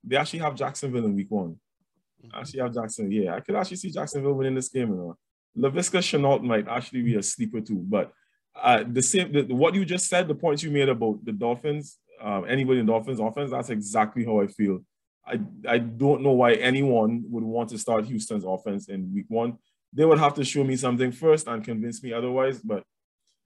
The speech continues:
Speaker 1: I'm not going near any of them. And even if I did take a flyer on one of them in a, in a late round, which I didn't, I would not be starting them in week one.
Speaker 2: Yeah, I mean, what you're saying about the,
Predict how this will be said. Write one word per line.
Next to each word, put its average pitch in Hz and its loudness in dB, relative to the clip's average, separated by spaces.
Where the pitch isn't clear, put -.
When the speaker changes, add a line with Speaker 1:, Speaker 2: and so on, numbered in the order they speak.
Speaker 1:
I'm 120 2
not 135 2
going 147 4
near 156 4
any 165 0
of 160 -4
them. 165 -2
And 117 -4
even 139 -2
if 151 4
I 113 2
did 139 2
take 143 0
a 127 0
flyer 131 2
on 113 -4
one 120 -2
of 113 -4
them 117 -2
in 107 -2
a, 101 -8
in 104 -4
a 101 -2
late 110 -2
round, 127 -6
which 104 -8
I 92 -2
didn't, 147 2
I 110 -4
would 113 2
not 117 2
be 113 -2
starting 117 0
them 110 2
in 101 2
week 101 -2
one. 82 -6
Speaker 2:
Yeah, 160 8
I 175 8
mean, 143 6
what 151 8
you're 147 6
saying 131 6
about 104 0
the, 98 -6